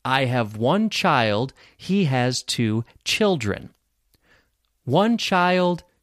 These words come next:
two children, three children, four children.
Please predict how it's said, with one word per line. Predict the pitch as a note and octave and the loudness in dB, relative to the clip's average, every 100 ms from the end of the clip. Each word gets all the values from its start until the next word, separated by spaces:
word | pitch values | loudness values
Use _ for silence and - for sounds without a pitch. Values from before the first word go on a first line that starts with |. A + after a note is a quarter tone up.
| _ | _
two | - - D#3+ D#3+ D#3+ - _ _ - | -6 0 2 2 0 -4 _ _ -6
children, | - A3 G3 C3 G#2+ F#2+ - - _ _ | -2 2 0 0 -4 -6 -8 -14 _ _
three | - - E3 F3+ | -10 -2 0 -2
children, | - - G3+ F3 A#2 G2+ D#2 G#2 | -4 -2 0 0 -2 -6 -8 -12
four | - D#3+ D#3+ D#3 | -6 -2 0 -2
children. | - - F#3+ C#3 G#2 F#2+ - | -4 -2 0 0 -4 -8 -10